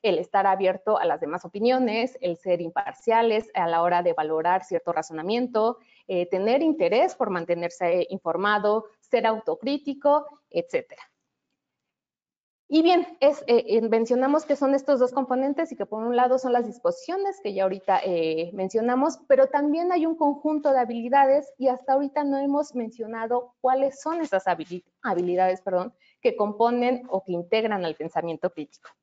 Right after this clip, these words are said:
La siguiente, por favor. Gracias. Y bien, tampoco hay un consenso sobre las habilidades que integran al pensamiento crítico.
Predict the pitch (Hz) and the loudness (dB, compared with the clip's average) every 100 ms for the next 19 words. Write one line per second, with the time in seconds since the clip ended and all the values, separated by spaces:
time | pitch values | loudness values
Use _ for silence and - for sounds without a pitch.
0 | _ _ - 226 254 254 - 202 196 190 | _ _ -6 -4 -2 -4 -6 -6 -2 -2
1 | 190 _ _ _ _ _ _ _ _ _ | -2 _ _ _ _ _ _ _ _ _
2 | _ _ _ _ _ _ _ _ _ _ | _ _ _ _ _ _ _ _ _ _
3 | _ _ _ _ _ _ _ _ _ _ | _ _ _ _ _ _ _ _ _ _
4 | _ _ _ _ _ - _ _ - - | _ _ _ _ _ -20 _ _ -4 -4
5 | - _ _ _ _ _ _ _ 330 320 | -6 _ _ _ _ _ _ _ 2 4
6 | 262 - - _ _ 311 330 427 440 480 | 2 -2 -16 _ _ 0 2 2 2 2
7 | 392 403 403 349 - 320 381 370 370 285 | 2 0 0 -2 0 -2 0 0 0 0
8 | 220 208 208 202 190 196 214 285 392 381 | 0 0 0 -2 -6 -6 0 2 2 -2
9 | 226 214 208 214 208 185 185 180 170 165 | -6 -2 -2 0 -2 -2 -4 -4 -4 -4
10 | 170 160 151 - - | -6 -6 -10 -14 -14